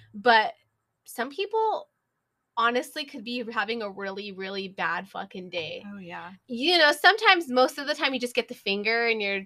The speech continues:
Speaker 1: you know, like, "Fuck you back," you know?
Speaker 2: Yeah.
Speaker 1: But, like,
Speaker 2: You honk, it's
Speaker 1: my
Speaker 2: over. <laughs>
Speaker 1: dad scarred me as, like, a child, well, my stepdad, but,
Speaker 2: Mm-hmm.
Speaker 1: like,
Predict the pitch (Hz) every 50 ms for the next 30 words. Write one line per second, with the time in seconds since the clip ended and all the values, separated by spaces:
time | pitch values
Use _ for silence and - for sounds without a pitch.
0 | - - 220 208 190 185 180 180 180 180 180 - _ - 427 415 - - 349 359
1 | 320 349 330 302 262 - 240 - - 247 254 233 220 233 262 277 - - 254 233
2 | 220 165 - 226 214 214 208 _ - 240 269 269 214 233 220 208 196 202 208 254
3 | - 220 220 233 247 254 262 285 330 370 285 - 254 214 208 220 233 254 277 320
4 | 339 - - 262 - 269 269 233 - - - - 240 226 226 226 226 240 240 226
5 | 214 208 147 196 208 208 202 202 208 196 196 - - 202 - 240 202 190 190 196
6 | 220 240 240 240 214 196 196 185 190 190 202 - - - - - 196 196 202 202
7 | 214 - 208 - 240 220 214 202 196 190 - -